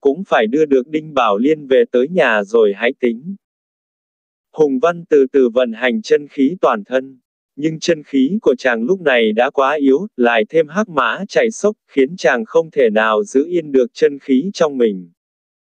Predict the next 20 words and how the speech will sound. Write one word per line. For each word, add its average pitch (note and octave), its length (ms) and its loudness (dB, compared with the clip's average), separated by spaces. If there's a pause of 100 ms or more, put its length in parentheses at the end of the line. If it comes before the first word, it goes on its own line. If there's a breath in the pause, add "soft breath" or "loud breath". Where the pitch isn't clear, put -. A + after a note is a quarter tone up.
(120)
Chàng C#3+ 320 0
đành C3+ 240 2
phải A#2 280 2
bỏ A2 280 2
tham D#3 200 -4
vọng C3 240 0
ý C3+ 200 -2
định C#3 280 0
chữa C#3+ 240 2
trị B2+ 300 2
vết G3 180 4
thương D#3 280 -2
của A2+ 220 4
Đinh D#3 260 -4
Bảo A2+ 240 2
Liên D#3+ 240 -2
ngay D#3 300 2
trên D3+ 240 0
mình A#2 220 0
ngựa. F#2+ 320 2